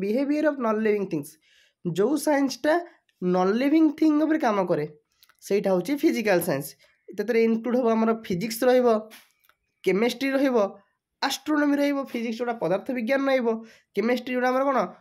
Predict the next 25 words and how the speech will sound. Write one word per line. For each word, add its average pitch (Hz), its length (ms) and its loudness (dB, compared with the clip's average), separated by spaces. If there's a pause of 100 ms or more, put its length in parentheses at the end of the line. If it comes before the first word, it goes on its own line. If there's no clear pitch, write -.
(200)
ରସାୟନ 247 300 2 (120)
ବିଜ୍ଞାନ 269 260 0 (100)
ରହିବ, 262 180 2 (460)
ଆଷ୍ଟ୍ରୋନୋମି 269 460 -6
ଯେଉଁଟା 262 200 0 (440)
ଉପର 262 260 0
ଲେବୁଲ୍ 254 260 0
କାମ 240 180 0
ସେଟା 240 140 0 (140)
ସବୁ, 220 140 0 (280)
ଆଉ 226 80 4 (100)
ଜେ-, 190 280 0
ଜିଓଗ୍ରାଫି 220 400 2
ମଧ୍ୟ 233 200 2
ରହିପାରିବ, 220 320 2 (360)
କେଉଁ 233 180 -2
ଫିଲ୍ଡ 240 240 0
ଫିଲ୍ଡ 226 200 -4
କାମ 226 100 0 (120)
ହେଲା, 202 140 0 (400)
ଏଇଟା 226 220 0
ହେଉଛି 175 220 0
କ'ଣ 262 100 0 (420)
ଫିଜିକାଲ 147 420 -4 (140)
ସାଇନ୍ସ। 131 260 -6